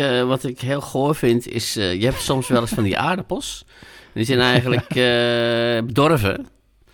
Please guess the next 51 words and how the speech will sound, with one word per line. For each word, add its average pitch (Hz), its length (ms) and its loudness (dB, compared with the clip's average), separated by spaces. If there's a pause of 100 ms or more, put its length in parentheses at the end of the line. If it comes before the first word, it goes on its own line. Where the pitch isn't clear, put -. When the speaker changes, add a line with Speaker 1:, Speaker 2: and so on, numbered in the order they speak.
(460)
Speaker 1:
Maar 120 340 2
dat 120 140 0
zie - 200 0
je 151 60 2
niet 147 220 2
aan 117 120 4
de 113 80 0
buitenkant. 135 580 0
En - 80 -8
die 113 80 -4
smaken 147 400 0
dus, 123 180 -6
eh, - 180 -10 (200)
naar 113 460 0
een - 80 -8
soort - 180 -8
van - 180 -6 (120)
uiig, 143 640 0
maar 117 180 0
niet 143 240 -2
lekker 131 340 0
ui. 110 280 2 (200)
Het 113 80 -18 (280)
is - 60 -20
een - 60 -16
beetje, 120 220 -4
een 107 60 -8
beetje 127 200 -2
een - 120 -6
uiige 151 420 2
smaak. 104 600 -2
Glazig. - 840 0
Glazige 143 580 0
aardappelen. 87 680 -2 (1000)
En - 60 -2
als 113 80 2
je 127 80 0
die 135 160 4
in 120 80 4
stampot 170 520 2
hebt, - 440 -2
dus 98 120 -4
het 107 200 -4
is 101 160 -4
door 123 220 4
de 110 60 -4
st-, - 180 -8
door 110 200 0
de 107 120 0
andere 135 320 2
aardappels 98 500 0